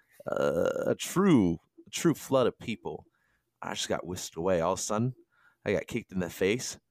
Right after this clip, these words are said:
knocked out cold. Next thing I woke up, I was in the Flint Hills of Kansas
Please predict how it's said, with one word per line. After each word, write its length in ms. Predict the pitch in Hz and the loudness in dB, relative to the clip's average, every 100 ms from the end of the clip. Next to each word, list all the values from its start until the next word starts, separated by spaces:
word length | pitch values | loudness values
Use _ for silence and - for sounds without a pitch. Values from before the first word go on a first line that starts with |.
| _ - | _ -6
knocked 380 | 87 87 90 - | -2 -2 -2 0
out 240 | 98 101 | 0 0
cold. 340 | - 98 113 95 | -2 0 0 -2
Next 220 | 90 - | -6 -4
thing 160 | 107 | -4
I 140 | 92 104 | -2 -2
woke 260 | 92 98 | -2 0
up, 220 | 101 135 - _ - _ _ _ | 2 2 -2 _ -20 _ _ _
I 60 | 113 | 0
was 120 | 104 | 0
in 60 | 85 | -2
the 60 | |
Flint 280 | - 113 - | -4 -2 0
Hills 220 | 113 120 | 2 0
of 60 | 127 | 0
Kansas 580 | 123 117 92 85 - | -4 -2 -2 -6 -6